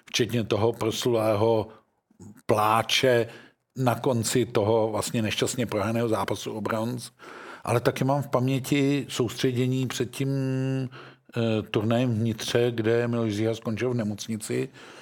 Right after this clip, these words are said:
a všichni říkali: „Už toho má jako dost, bere si toho na sebe strašně moc.“ A myslím si, že Miloš Říha neuměl zpomalit. No.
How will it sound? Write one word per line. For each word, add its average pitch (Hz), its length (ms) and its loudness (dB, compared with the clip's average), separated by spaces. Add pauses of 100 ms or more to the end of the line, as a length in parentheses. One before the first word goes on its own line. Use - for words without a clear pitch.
(240)
a 104 80 -6
všichni - 460 -4
říkali: 113 580 0 (100)
„Už - 200 -4
toho 107 280 -2
má 117 320 2
jako 120 460 0 (140)
dost, 107 200 0
bere 110 300 2
si - 140 -4
toho 117 260 0
na 113 100 -2
sebe 123 380 -2 (260)
strašně - 360 -2
moc.“ 113 280 -2
A 120 60 0
myslím 113 340 -2
si, 120 220 -2
že 113 280 0 (420)
Miloš 113 220 2
Říha 117 200 2
neuměl 120 520 2
zpomalit. 110 640 -2 (200)
No. 92 340 -10